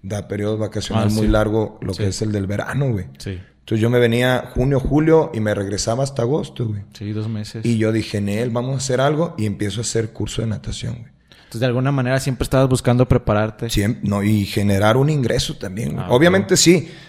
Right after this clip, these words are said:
Speaker 1: a, a aplicar mis conocimientos, güey.
Speaker 2: Sí.
Speaker 1: Pero yo generar un ingreso para yo seguir solventando allá, güey, porque allá las rentas son otro
Speaker 2: Sí.
Speaker 1: pedo. Aquí te pagas un cantonón de cuatro mil, cinco mil pesos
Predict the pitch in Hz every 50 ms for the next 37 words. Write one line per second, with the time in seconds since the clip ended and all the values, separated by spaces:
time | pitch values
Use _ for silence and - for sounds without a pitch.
0 | - _ _ - 113 104 - - 117 113 113 117 113 - - 117 117 113 - 127
1 | 131 135 151 160 175 160 - - 151 139 135 127 - 135 139 165 175 165 - -
2 | 127 120 113 113 113 110 110 104 107 120 135 135 - - - - - 110 107 107
3 | 110 107 - - 139 143 131 120 120 120 123 135 139 147 131 135 135 131 - 131
4 | - - 127 110 110 107 101 - 120 117 117 113 - - 127 127 117 113 101 101
5 | - 113 110 113 113 107 - - - 80 - 131 120 - 120 - - 110 104 104
6 | 107 120 135 135 135 139 139 135 135 151 139 - - 131 135 135 135 135 139 135
7 | - - - 87 - - 156 151 120 98 - - - - _ _ _ _ _ _
8 | _ _ _ - - 107 - 113 113 113 - 139 135 147 143 143 156 143 - 151
9 | 151 151 - 165 160 147 165 143 135 127 127 135 143 147 143 156 151 156 - 139
10 | 120 - 117 117 113 123 139 147 147 139 - 147 135 - 120 117 127 135 143 135
11 | 139 151 147 143 - 165 175 175 170 -